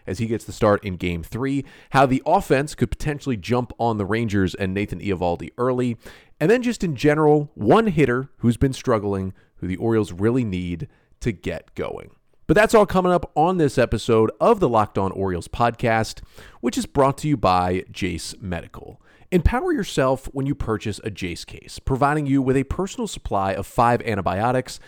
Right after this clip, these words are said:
that treat fifty plus infections. Get yours today at jasemedical dot com. That's J A S E medical dot com. So we jump right in today. We know the circumstances. This could be the final podcast I record in twenty twenty-three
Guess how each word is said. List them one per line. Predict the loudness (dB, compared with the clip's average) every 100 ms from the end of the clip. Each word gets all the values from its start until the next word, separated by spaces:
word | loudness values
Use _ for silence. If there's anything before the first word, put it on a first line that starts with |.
| -6
that | -6
treat | -2 -4 -4
fifty | -4 -4 -4 -10
plus | -2 -2 -2
infections. | -8 -10 -10 -10 -16 -20 -20 -20 -20 -20 -2
Get | 0
yours | 4 2
today | 4 2 4 2
at | -2
jasemedical | -2 -2 -2 -2 0 0 -2
dot | 0 0 -2
com. | -12 -14 -20 _ _
That's | 0 0
J | 0 0 2 2
A | -2 -2 -2
S | -6 -6
E | -6 -4
medical | 0 -2 -4 -12 -12 _ -20 -20 _ _ -6
dot | -4 -4 -6
com. | -6 -6 -8 _ _ _ -20 -20 _ _ _ _ _
So | 4 6
we | 6
jump | 4 6
right | 4
in | 4 0
today. | -2 -4 -12 -20 -20 _
We | 4 8
know | 8
the | 8
circumstances. | 6 0 -2 -12 -14 -16 -20 -20 -20 -20 0
This | 4 4
could | 6 6 6
be | 2 2 -2 _ _ _ -6
the |
final | -2 0 2
podcast | 2 2 2 2 2
I |
record | 2 2 0 0
in |
twenty | -2 -4 -4
twenty-three | -4 -6 -4 -4 -4 -6